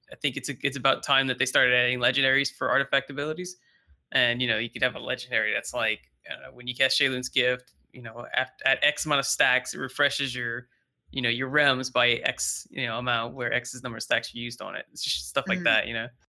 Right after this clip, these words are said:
Speaker 1: where you could add, make it more interesting. You know, it doesn't have to be any, you don't have to change it how it is now, but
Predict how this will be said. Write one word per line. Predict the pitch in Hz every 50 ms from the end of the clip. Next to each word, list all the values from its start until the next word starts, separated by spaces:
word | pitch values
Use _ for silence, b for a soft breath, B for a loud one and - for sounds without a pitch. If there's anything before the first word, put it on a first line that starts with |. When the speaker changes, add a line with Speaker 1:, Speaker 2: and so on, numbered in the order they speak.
| _ _ _ _
Speaker 1:
where | - 131
you | 131 131 131
could | 151 139 - - _
add, | 147 156 170 175 175 170 160 - - _ _ _ _ _ _ _ _ _ _ _ _ _ _ _ _ _
make | 147 147 160 180 208 - -
it | 151 120 - - - _ _ _ _ _ _ _ _
more | - 135 127 120
interesting. | 117 117 - 123 - - - 113 107 107 107 117
You | 117
know, | 110
it | 110 110 110 113
doesn't | 127 120 135 131
have | 131 131
to | -
be | - 131 123 123 123 120 120 120 - _ -
any, | 135 135 151 -
you | - 135
don't | 135 127
have | 127
to | -
change | - 147 151 139
it | 143
how | 139 135 131
it | 127 120
is | - 120
now, | 139 143 139 135 131
but | 117 123 123 120 117